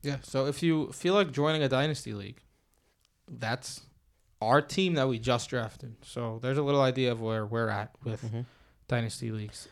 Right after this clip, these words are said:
Speaker 2: But we start nine players, any nine, Superflex. So run through real quick what our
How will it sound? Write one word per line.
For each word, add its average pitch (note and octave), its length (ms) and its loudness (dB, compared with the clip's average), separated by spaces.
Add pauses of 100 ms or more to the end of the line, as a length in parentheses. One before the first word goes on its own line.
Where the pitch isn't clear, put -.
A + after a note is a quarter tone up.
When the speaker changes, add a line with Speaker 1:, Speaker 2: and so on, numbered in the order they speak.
(120)
Speaker 2:
But B2+ 100 6
we C3+ 120 4
start E3 280 8
nine C3 420 4
players, D#3 640 6 (580)
any D3+ 320 8
nine, A#2+ 500 6 (300)
Superflex. - 760 -4 (920)
So A2 260 0
run C3+ 220 6
through C#3+ 200 6
real D3+ 120 8
quick D3+ 240 4
what C3 100 8
our A#2 240 6